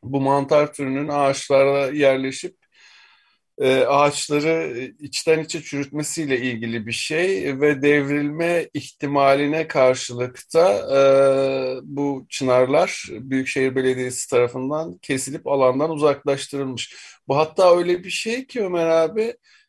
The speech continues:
e, onun çıktığı toprağa en az bir altı ay havalandırıp bekletilmesi gerektiğini söylüyor bilim insanları ve uzmanlar ve hatta ve hatta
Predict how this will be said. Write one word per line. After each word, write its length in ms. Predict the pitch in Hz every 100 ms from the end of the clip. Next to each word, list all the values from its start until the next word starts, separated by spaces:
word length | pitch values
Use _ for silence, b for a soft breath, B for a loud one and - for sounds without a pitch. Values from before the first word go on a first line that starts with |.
| -
e, 560 | 127 139 139 139 139 131 -
onun 420 | 143 151 160 170
çıktığı 480 | 170 165 - 175 180
toprağa 580 | 190 175 - 175 175 185
en 180 | 185 180
az 420 | 180 170 170 160
bir 200 | 165 -
altı 380 | 143 147 151 180
ay 140 | 175
havalandırıp 840 | 165 165 160 165 160 165 160 165 -
bekletilmesi 800 | 156 - 156 - 160 160 160 165
gerektiğini 560 | 151 139 139 135 131
söylüyor 680 | - 135 131 131 127 123 120
bilim 240 | 127 127 127
insanları 600 | 120 - 127 127 127 123
ve 80 | 120
uzmanlar 840 | 127 123 131 127 131 165 202 185
ve 80 | 165
hatta 560 | 160 175 - 202 190
ve 60 | 175
hatta 640 | 175 269 _ - 151 113